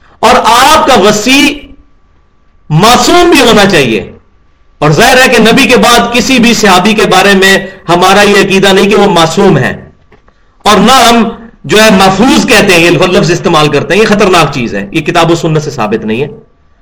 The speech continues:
البتہ ہم ان کے لیے جنت کا عقیدہ رکھتے ہیں، اللہ تعالیٰ ان کی غلطیاں معاف کرنے والا ہے۔ معصوم پرافٹ کے بعد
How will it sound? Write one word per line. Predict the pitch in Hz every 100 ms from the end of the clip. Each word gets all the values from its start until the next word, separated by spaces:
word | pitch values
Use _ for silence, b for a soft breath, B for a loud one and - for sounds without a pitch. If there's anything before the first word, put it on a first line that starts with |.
| _
البتہ | 208 220 220 262
ہم | 233 233
ان | 226
کے | 226
لیے | 240
جنت | 170 190 220 -
کا | -
عقیدہ | 131 139
رکھتے | 143 117 -
ہیں، | 190
اللہ | 151 165
تعالیٰ | 165 165
ان | 156
کی |
غلطیاں | 190 196 208 214
معاف | 233 233
کرنے | 226 214
والا | 196 185
ہے۔ | - B B B
معصوم | 160 247 269 294 370 320
پرافٹ | 240 233 220 -
کے | 160
بعد | 143